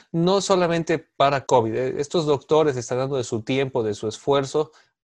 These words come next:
para poder resolver preguntas médicas que uno tenga, lo están haciendo voluntariamente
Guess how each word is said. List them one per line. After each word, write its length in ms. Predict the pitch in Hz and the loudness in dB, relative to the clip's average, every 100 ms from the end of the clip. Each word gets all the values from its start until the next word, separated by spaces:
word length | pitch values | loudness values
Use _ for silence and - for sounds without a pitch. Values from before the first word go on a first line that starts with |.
| - | 0
para 320 | 143 147 139 | 4 4 2
poder 340 | 131 127 135 - | 2 0 0 -4
resolver 560 | 127 117 120 123 135 | -8 -2 0 2 0
preguntas 500 | - 117 123 127 113 | 0 0 0 -2 -4
médicas 580 | 120 127 160 147 127 113 | -2 0 0 0 -2 -6
que 100 | - | -4
uno 140 | 117 110 | -6 -4
tenga, 280 | 123 127 | -4 -2
lo 60 | 120 | -4
están 200 | 113 120 | -4 -6
haciendo 300 | 117 127 120 | -4 -2 0
voluntariamente 1080 | 113 110 110 - 143 143 127 135 127 131 | 0 -2 -4 0 2 2 0 -4 -2 -2